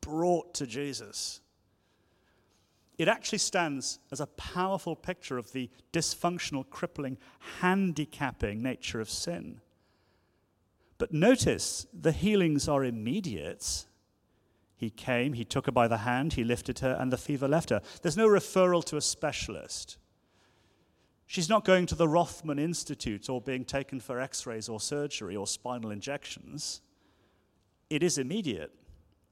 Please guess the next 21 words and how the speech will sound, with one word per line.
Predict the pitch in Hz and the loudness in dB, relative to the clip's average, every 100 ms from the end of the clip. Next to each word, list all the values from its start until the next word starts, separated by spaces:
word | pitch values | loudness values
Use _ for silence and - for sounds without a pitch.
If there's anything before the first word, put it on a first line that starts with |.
| _ _ _ _ _ _ _ | _ _ _ _ _ _ _
Verse | 185 180 190 - | -6 2 2 6
thirty-one, | 175 156 147 165 143 | 4 6 8 8 8
notice | 180 160 143 | 6 6 4
the | 151 | 2
healings | 175 160 143 | 4 4 4
are | 147 135 - - - | 6 4 4 -8 -2
undisputable. | 165 160 143 139 - - 220 - - 110 127 - - | 4 4 4 2 2 2 0 0 0 0 0 -6 0
The | 170 | 0
fever | - 226 208 160 | 2 2 6 6
left | 131 240 - | 8 6 4
her | 127 | 2
and | 170 226 | 4 4
she | 220 214 254 | 4 2 0
began | 180 196 208 240 262 | 0 -2 0 0 -2
to | - | -4
serve | 214 226 277 196 | -2 0 0 -2
them. | 180 - - 202 - _ _ _ _ _ _ _ _ _ _ _ _ _ _ _ _ _ _ _ _ | -4 -6 -8 -12 -14 _ _ _ _ _ _ _ _ _ _ _ _ _ _ _ _ _ _ _ _
And | 165 | -2
notice | 175 240 - | 2 2 4
they're | 180 | 2
comprehensive. | - 170 151 147 147 135 104 - - | 6 6 8 6 4 2 0 -4 -10